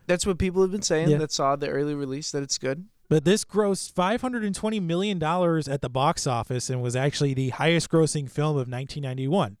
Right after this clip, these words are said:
Speaker 1: Yes, and it was the most expensive film. One
Speaker 2: Yeah.
Speaker 1: of the most expensive
Speaker 2: At the
Speaker 1: films.
Speaker 2: time, it was the most expensive film ever made in Hollywood, but it actually,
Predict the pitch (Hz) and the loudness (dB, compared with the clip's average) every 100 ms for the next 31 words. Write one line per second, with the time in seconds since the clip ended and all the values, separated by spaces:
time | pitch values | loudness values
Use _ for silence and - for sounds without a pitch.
0 | - 135 190 240 - 139 151 143 131 123 | -4 2 2 2 -2 0 2 0 -2 -2
1 | 110 98 - - - 156 - - - - | -2 -4 -8 -6 -2 -2 -2 -8 -12 0
2 | 143 214 226 139 117 110 - 123 - 160 | 6 6 4 -4 -12 -14 -16 -12 -2 2
3 | 180 170 120 196 233 233 196 185 156 156 | 2 0 0 2 2 4 6 4 4 0
4 | 180 165 185 - - 160 - 160 175 - | 2 4 2 2 -4 -6 -4 -2 -2 -2
5 | 151 - 170 156 143 156 156 147 147 143 | -2 0 0 0 -2 0 2 2 0 0
6 | 135 - _ _ _ _ 165 170 143 165 | -2 -6 _ _ _ _ 0 2 4 4
7 | 165 139 131 139 156 226 - 190 180 165 | 6 4 4 2 2 0 0 0 2 2